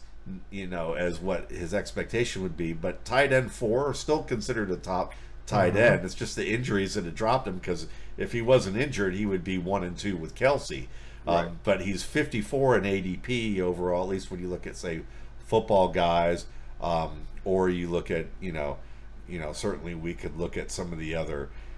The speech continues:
Speaker 1: um, sites out there, but really, you know, his consensus is around fifty-four as the pick, and that's, y-, you know, at T four. I think the concern is this, and Adam Harstead brought it up in our,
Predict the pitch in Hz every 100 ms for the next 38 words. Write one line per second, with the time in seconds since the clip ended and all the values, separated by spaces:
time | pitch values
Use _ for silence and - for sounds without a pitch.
0 | - 76 76 71 - - - 92 87 90
1 | 85 85 80 95 90 127 123 101 95 95
2 | 87 87 90 87 98 87 - 98 92 80
3 | 78 80 80 80 80 - 78 - 65 -
4 | 76 71 64 67 - - - 80 78 78
5 | - 110 76 65 73 73 80 73 - -
6 | - - - - 85 78 80 73 76 -
7 | 107 92 82 - 131 110 90 - - -
8 | - - 107 - - 151 135 139 - 135
9 | 180 135 101 107 156 95 - 90 98 113
10 | 127 107 120 131 - 104 90 101 98 95
11 | 95 95 92 92 98 95